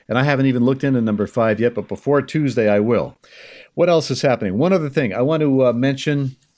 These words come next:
that Joe Biden and, uh, Kamala Harris, I guess we could save this, but I, I read today in WorldNet Daily, they are drifting further apart.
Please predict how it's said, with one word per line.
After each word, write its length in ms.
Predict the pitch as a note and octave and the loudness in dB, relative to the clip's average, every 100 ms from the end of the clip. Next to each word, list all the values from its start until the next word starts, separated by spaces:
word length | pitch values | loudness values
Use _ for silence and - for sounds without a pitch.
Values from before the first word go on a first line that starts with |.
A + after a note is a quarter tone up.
| - - _ _ _ _ _ _ _ _ _ - | -20 -20 _ _ _ _ _ _ _ _ _ -8
that 160 | B2+ A#2 | -2 0
Joe 220 | A#2 F#3 | 2 0
Biden 420 | E3+ D3 C#3+ D3+ | 2 0 0 -2
and, 340 | A#2+ A#2 A2+ G#2+ | -2 -2 0 2
uh, 260 | G2+ G2 F#2+ - | 2 2 -2 -8
Kamala 340 | C3+ C#3+ D3 | -2 2 2
Harris, 340 | B2+ A#2 G#2 B2+ | 4 4 2 0
I 40 | |
guess 200 | G3+ G3+ | -2 -2
we 80 | C#3 | -4
could 140 | F2+ | -8
save 300 | - E2 C2+ | -8 -10 -10
this, 280 | C2+ G2 - _ _ _ _ _ _ _ - | -12 -14 -16 _ _ _ _ _ _ _ -4
but 120 | C#3+ | -2
I, 80 | D3+ | 0
I 120 | D3 | -2
read 280 | C#3+ G3+ G#3+ | 0 -2 0
today 160 | F3+ | 0
in 140 | D3 C3 | 2 2
WorldNet 340 | E3 C#3+ B2+ | 2 2 0
Daily, 260 | C#3+ D#3+ C#3+ | 0 2 2
they 140 | C3 | 2
are 100 | A#2+ | 2
drifting 520 | G#2+ D#3 D3 C#3 C3 - _ _ _ | 0 -2 -2 -2 -2 -6 _ _ _
further 380 | _ - G3 D#3 | _ 0 2 2
apart. 460 | C3 - D3+ D#2+ | 0 0 -2 -2